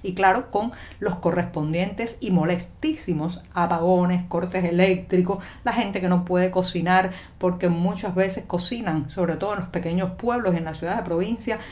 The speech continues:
con in-, dispositivos eléctricos, y esto es como una especie de ritornelo, déjà vu, déjà vu, eh, vuelve una y otra vez la misma justificación oficial hasta el punto en que ya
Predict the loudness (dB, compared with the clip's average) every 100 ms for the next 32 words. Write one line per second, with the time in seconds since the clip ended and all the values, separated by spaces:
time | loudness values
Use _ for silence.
0 | -18 -4 2 4 6 4 4 0 0 -2
1 | -2 0 0 0 0 0 0 0 -2 -8
2 | -8 -4 -2 -4 -6 -16 -10 0 0 0
3 | -4 -4 -4 2 6 8 10 6 4 0
4 | 0 2 4 4 2 2 2 2 0 2
5 | 4 4 2 2 4 4 4 2 2 0
6 | 0 6 6 6 4 4 4 6 2 -4
7 | -16 -8 -2 0 4 4 4 4 4 4
8 | 4 4 2 -2 -2 0 2 2 2 2
9 | 2 2 4 2 2 -4 -6 -6 -4 -4
10 | -4 -4 0 0 2 -2 0 -2 0 -6
11 | -6 -4 -4 -2 -2 2 2 2 0 -2
12 | 0 0